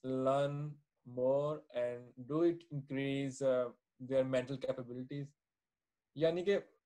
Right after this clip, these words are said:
video गेम जो है, क्या वो स्टूडेंट को हेल्प करती हैं, क्या उनकी mental capabilities बढ़ती हैं, क्या वो नुकसान करती हैं? तो आप यहाँ पे yes or no भी कह सकते हैं, लेकिन फिर आपने उसको describe करना होगा कैसे।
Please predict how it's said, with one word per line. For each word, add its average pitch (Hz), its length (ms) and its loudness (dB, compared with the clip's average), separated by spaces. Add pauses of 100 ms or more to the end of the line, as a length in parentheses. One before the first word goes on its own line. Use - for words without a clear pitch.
(720)
video 175 260 2
गेम 165 300 0
जो 170 120 4
है, 143 220 4
क्या 147 560 4 (420)
वो 135 180 -6
स्टूडेंट 127 320 -6
को 127 60 -6
हेल्प 120 260 -6
करती 123 280 -10
हैं, 180 140 -14 (460)
क्या 127 120 0
उनकी 123 180 -6
mental 120 260 -8
capabilities 120 560 -8
बढ़ती 113 340 -10
हैं, 143 220 -10 (380)
क्या 139 140 6
वो 135 160 2
नुकसान 123 460 -8
करती 139 340 -6
हैं? 139 200 -10 (480)
तो 160 140 2
आप 165 340 6
यहाँ 180 160 4
पे 175 100 2
yes 160 240 4
or 180 140 4
no 151 160 0
भी 202 80 0
कह 156 180 4
सकते 151 300 -6
हैं, 160 260 -2 (200)
लेकिन 156 300 2
फिर 165 100 0
आपने 160 280 6
उसको 165 400 0
describe 135 580 2
करना 127 280 -2
होगा 131 240 0
कैसे। 117 440 -6